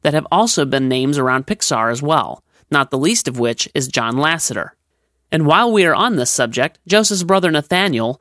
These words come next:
was thinking along similar lines, although his theory in jest was slightly different. He believes that the studios swapped name credits for the films Brave and Wreck-It Ralph. It is a fun theory. Disney is a studio that does princess stories,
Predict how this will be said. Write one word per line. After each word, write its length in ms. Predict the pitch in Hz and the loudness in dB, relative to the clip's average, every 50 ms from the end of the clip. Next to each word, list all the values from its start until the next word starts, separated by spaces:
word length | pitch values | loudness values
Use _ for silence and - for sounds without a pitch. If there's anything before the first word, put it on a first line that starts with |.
| _ _ | _ _
was 200 | - 151 135 - | -2 -2 0 0
thinking 280 | 208 202 185 185 175 143 | 0 -2 0 0 -2 0
along 300 | 139 135 135 135 139 139 | 0 0 0 0 -2 -2
similar 480 | - - 247 233 180 135 120 117 113 | -2 -2 0 0 0 0 0 0 0
lines, 580 | 117 127 147 143 120 80 50 - - - - - _ _ _ _ _ _ _ - | 2 2 2 2 0 -2 -4 -8 -10 -10 -12 -12 _ _ _ _ _ _ _ 0
although 300 | - 170 180 208 208 196 | 0 2 4 4 4 4
his 220 | 190 233 220 - | 4 2 0 0
theory 320 | - 240 233 220 208 196 175 | 0 2 2 4 4 2 2
in 160 | 147 139 139 | 0 0 0
jest 400 | 170 190 175 143 139 139 - - | 2 2 2 0 0 -4 -4 -4
was 100 | 151 135 | -2 -2
slightly 400 | - - 180 180 - - 147 135 | -2 0 0 -2 -2 -2 -4 -4
different. 500 | 143 156 165 - - 92 - - - - _ _ _ _ _ _ _ _ _ _ _ _ | -2 -4 -4 -4 -6 -10 -10 -10 -14 -16 _ _ _ _ _ _ _ _ _ _ _ _
He 160 | - 247 277 | -2 0 0
believes 340 | 294 311 254 185 160 147 151 | 2 2 2 2 2 2 0
that 140 | 170 - 165 | -2 -4 -4
the 60 | 156 | -4
studios 520 | - - 220 226 196 175 143 127 123 131 - | -4 -2 -2 -2 0 0 0 0 0 0 -2
swapped 400 | - 180 170 175 185 - - - | 0 0 2 2 0 0 -2 -2
name 240 | 165 170 226 240 | -2 0 0 0
credits 360 | 214 - 127 113 117 - - - | -2 -2 -2 -2 -2 -2 -2 -4
for 100 | 165 147 | -4 -4
the 80 | 139 | -4
films 380 | 139 - 143 139 127 123 131 - | -2 -2 0 0 0 -2 -4 -8
Brave 580 | 131 131 139 143 156 156 127 120 117 123 131 - _ | -6 -2 2 2 4 4 2 2 0 -2 -4 -6 _
and 200 | - 127 127 127 | -6 -6 -2 0
Wreck-It 280 | 139 131 127 - 127 107 | 0 0 0 0 -4 -4
Ralph. 400 | 135 139 135 113 - - - _ _ _ _ _ _ _ _ _ _ _ | -2 -2 -2 -2 -4 -8 -16 _ _ _ _ _ _ _ _ _ _ _
It 160 | - 147 170 196 | -4 0 2 4
is 160 | 220 208 175 | 4 4 2
a 40 | 151 | -2
fun 300 | - - 190 190 185 160 | -2 0 0 0 0 0
theory. 520 | - 190 202 202 156 117 90 76 67 - _ _ _ _ _ _ _ _ _ _ _ _ | 0 0 0 2 2 0 -2 -4 -6 -12 _ _ _ _ _ _ _ _ _ _ _ _
Disney 400 | - 156 214 254 226 202 185 165 | -2 0 0 0 2 0 0 2
is 120 | 160 151 156 | 2 0 0
a 40 | 143 | -2
studio 640 | - - 247 254 202 170 131 117 110 110 120 - - _ | -2 -2 -2 -2 0 0 0 0 0 0 -2 -4 -6 _
that 140 | - 165 131 | -4 -4 -2
does 200 | - 156 143 - | 0 -2 -2 -2
princess 420 | - - 320 339 - - 147 123 - | -2 -2 0 0 0 0 -2 -2 -2
stories, 500 | - - 135 120 113 90 - - - | -2 -2 -2 -2 -2 -4 -6 -8 -8